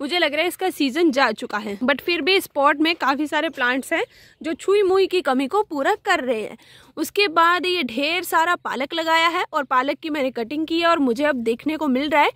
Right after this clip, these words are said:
कि अब ये काफी अच्छे से ग्रो अप हो रहा है। और साथ में बीच में आप ये कांटेदार पौधा देख रहे हैं, तो ये पौधा को पता कौन सा है? अरे गुलाब की कली है ये, और ये ग्रो अप भी हो रही है कुछ इस तरह से।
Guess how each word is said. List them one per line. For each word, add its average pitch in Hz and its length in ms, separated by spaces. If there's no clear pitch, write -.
कि - 60
अब 330 120
ये 415 140
काफी 320 280
अच्छे 285 200
से 415 140
ग्रो 247 160
अप - 280
हो 392 140
रहा 254 160
है। 339 160
और 269 100
साथ 320 200
में 359 200
बीच 330 260
में 381 80
आप 311 180
ये 330 120
कांटेदार 285 520
पौधा 294 320
देख 277 200
रहे 349 80
हैं, 381 80
तो 480 100
ये 415 160
पौधा 302 300
को 285 120
पता 285 220
कौन 554 240
सा 539 160
है? 415 60
अरे 302 200
गुलाब 240 380
की 427 160
कली 370 400
है 262 220
ये, 381 440
और 254 100
ये 339 100
ग्रो 262 200
अप 254 100
भी 294 160
हो 370 240
रही 262 280
है 359 160
कुछ 311 220
इस 480 220
तरह 330 220
से। 330 140